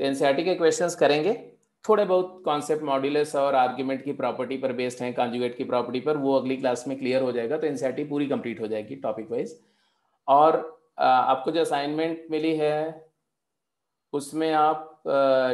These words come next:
textual assignment one and two कर सकते हैं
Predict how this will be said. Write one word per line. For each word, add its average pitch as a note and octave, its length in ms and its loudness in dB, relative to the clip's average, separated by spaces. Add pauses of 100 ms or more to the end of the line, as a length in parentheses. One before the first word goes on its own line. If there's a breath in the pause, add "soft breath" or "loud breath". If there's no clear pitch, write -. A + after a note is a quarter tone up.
(120)
textual E3 340 -2
assignment D3+ 680 -2
one C#3 380 -2
and C3+ 320 -4
two D#3 200 -2
कर C#3 120 0
सकते C3+ 360 -6
हैं F#3 200 -14